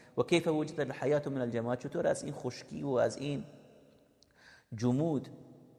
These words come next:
زندگانی به وجود اومده؟ جواب چی می‌دن؟ عجبک الملحد بلاده،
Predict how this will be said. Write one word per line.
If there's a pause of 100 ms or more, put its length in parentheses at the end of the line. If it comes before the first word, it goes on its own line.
(360)
زندگانی
به
وجود
اومده؟
جواب
چی
می‌دن؟
عجبک
الملحد
بلاده،